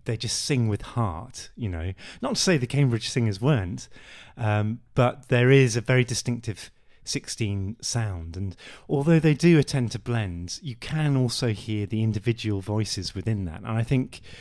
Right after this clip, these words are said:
when I've interviewed, um, Harry Christophers in the past, that is actually quite deliberate. You know, he doesn't try and blend out the individuality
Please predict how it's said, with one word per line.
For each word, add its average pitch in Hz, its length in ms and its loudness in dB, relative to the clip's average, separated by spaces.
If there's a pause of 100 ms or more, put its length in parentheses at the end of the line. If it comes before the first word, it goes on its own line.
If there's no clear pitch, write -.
(280)
when 127 140 2
I've 120 420 2
interviewed, 110 600 0 (180)
um, 95 580 -4 (320)
Harry 107 280 -4
Christophers 95 480 -6
in 98 80 -4
the 101 80 -2
past, 113 480 -4 (140)
that 143 160 -2
is 117 180 -4 (120)
actually - 300 -4
quite 127 220 -6
deliberate. 117 640 -2
You 120 80 -2
know, 101 80 -2
he 104 120 -2
doesn't 123 360 0 (280)
try 127 200 -4
and 117 140 0
blend 120 440 4
out 113 300 -2
the 101 120 -4
individuality 104 1040 -4